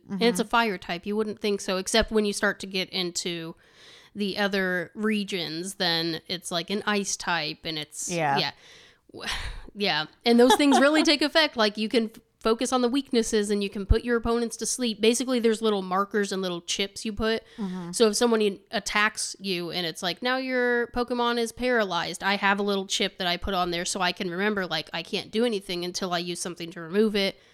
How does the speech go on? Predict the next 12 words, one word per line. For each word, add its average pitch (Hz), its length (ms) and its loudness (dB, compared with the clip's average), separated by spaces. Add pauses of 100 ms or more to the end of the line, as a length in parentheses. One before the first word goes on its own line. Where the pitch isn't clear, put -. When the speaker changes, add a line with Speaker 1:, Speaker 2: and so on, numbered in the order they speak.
(360)
Speaker 1:
So, 285 140 0
I - 20 2
mean, 277 220 0
it's 262 180 -2
all 254 520 0
there. 170 680 -4 (100)
Speaker 2:
Mm-hmm. 196 440 -6 (320)
Speaker 1:
I, 196 120 0
it's 196 360 -6
a 220 80 4
little 226 320 6
imaginative, 190 1000 -4